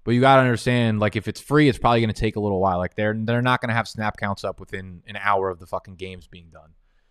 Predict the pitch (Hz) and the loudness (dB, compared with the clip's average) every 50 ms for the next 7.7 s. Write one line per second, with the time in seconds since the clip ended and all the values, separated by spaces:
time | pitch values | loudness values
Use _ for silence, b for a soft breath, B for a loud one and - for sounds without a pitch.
0 | _ _ _ _ _ _ _ - - 123 113 107 101 98 92 90 - - _ _ | _ _ _ _ _ _ _ -14 -8 -6 -6 -4 -4 -6 -8 -10 -12 -16 _ _
1 | _ _ _ _ _ _ _ _ _ _ _ - - - - 131 131 147 151 143 | _ _ _ _ _ _ _ _ _ _ _ 0 2 2 4 4 4 4 4 4
2 | - 147 143 139 131 120 - 117 120 123 110 113 117 123 - - - - 151 156 | 2 0 0 2 0 0 0 -2 -4 -2 0 0 0 0 -2 -4 -6 -4 -2 -2
3 | 165 160 - _ _ _ _ _ 110 110 - 120 117 117 - - 120 113 101 117 | -2 -4 -6 _ _ _ _ _ -10 -8 -4 -4 -4 -4 -2 -2 -4 -4 -4 -4
4 | 107 - - 113 110 104 - - 110 120 123 - - 104 95 87 107 110 113 113 | -6 -4 -4 -2 -2 -2 -2 -2 -2 -2 -2 -2 -4 -6 -4 -2 0 0 0 0
5 | 104 110 110 107 101 107 104 104 104 104 101 - - 104 98 95 92 b b b | 0 -2 -2 -2 0 0 0 0 0 0 0 -2 -4 -8 -8 -8 -10 b b b
6 | b b b _ - 120 110 107 104 104 98 98 95 87 - - 101 104 104 104 | b b b _ -2 0 0 0 0 -2 -2 -4 -6 -10 -10 -4 0 0 2 2
7 | 101 - - - 107 104 104 104 104 104 104 101 101 98 | 0 -2 -6 -4 -2 -2 -2 -2 -2 -2 -4 -4 -6 -8